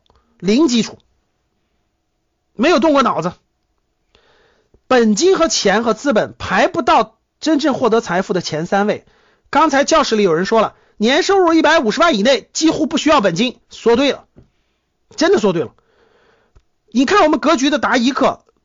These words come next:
格局我的答疑课，以前每个月答疑课，很多学员，高收入的家庭很多，高收入的学员很多，你仔细去看，你说他是靠本金赚钱的吗？根本就不是。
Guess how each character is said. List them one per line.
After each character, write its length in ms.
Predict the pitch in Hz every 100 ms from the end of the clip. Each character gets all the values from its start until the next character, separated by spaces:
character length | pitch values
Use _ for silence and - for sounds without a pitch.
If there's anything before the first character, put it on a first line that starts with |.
| _
格 200 | 240 330
局 120 | 240
我 140 | 294 233
的 80 |
答 140 | 240 220
疑 180 | 262 262
课， 240 | 269 190
以 80 | 180
前 180 | 240 269
每 100 | 208
个 100 | 277
月 100 | 226
答 160 | 214
疑 100 | 254
课， 160 | 262 254
很 140 | 190
多 120 | 240
学 120 | 285 208
员， 260 | 208 226 _ _ _ _ _ -
高 240 | 381 381
收 160 | 330 349
入 80 |
的 80 | 247
家 180 | 240 302
庭 160 | 220 240
很 80 |
多， 120 | 185 220
高 200 | 302 262
收 100 | 277
入 60 |
的 60 | 240
学 80 | 247
员 100 | 262
很 120 | 185
多， 260 | 233 - _ _ _ _
你 100 | 220
仔 100 | 226 247
细 100 | 247
去 60 |
看， 220 | 247 190 _ _ _ _ _ _ _ _ _ _
你 100 | 185
说 80 | 294
他 80 | 311
是 80 | 302
靠 180 | 302
本 300 | 208 - 185
金 160 | 185 277
赚 160 | 285 202
钱 160 | 175
的 60 | 214
吗？ 180 | 196 175 _ _ _ _ _ _ _ _ _
根 200 | 233 254
本 100 | 151
就 100 | 131
不 120 | -
是。 200 | - -